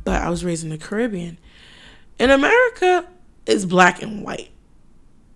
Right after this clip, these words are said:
But in the Caribbean and other countries, that's levels to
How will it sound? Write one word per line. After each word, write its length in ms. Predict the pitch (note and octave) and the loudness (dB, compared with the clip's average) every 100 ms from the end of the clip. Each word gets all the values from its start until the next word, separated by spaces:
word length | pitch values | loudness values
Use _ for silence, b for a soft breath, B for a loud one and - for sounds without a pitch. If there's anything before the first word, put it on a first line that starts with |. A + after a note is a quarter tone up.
| - - B B B - | -20 -20 B B B -16
But 340 | D#3+ F#3 F#3 | -2 4 6
in 160 | F3 E3+ | 6 2
the 80 | E3+ | -2
Caribbean 760 | - - F3+ F3+ A3 B3 G#3+ F3+ | -4 -10 -4 2 4 4 2 -2
and 100 | F3+ | -2
other 220 | E3+ E3+ | -4 -4
countries, 580 | - G#3+ G3+ - E3+ D3+ | -4 -4 -4 -4 -10 -6
that's 260 | F3 F3 | -6 -6
levels 680 | - F3+ G3+ G3 E3 D#3 - b b b b - | -6 -2 -2 -2 -6 -8 -14 b b b b -10
to 440 | - G#3 F#3 F3+ | 0 6 6 4